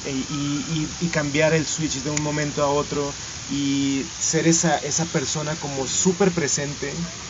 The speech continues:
en escena. Y creo que mucho,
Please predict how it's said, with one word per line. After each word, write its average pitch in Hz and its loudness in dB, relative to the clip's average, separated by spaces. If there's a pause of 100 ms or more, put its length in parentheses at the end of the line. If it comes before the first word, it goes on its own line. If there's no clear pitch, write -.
(180)
en 127 -2
escena. 135 0 (800)
Y - -4
creo 175 8
que 180 2
mucho, 214 4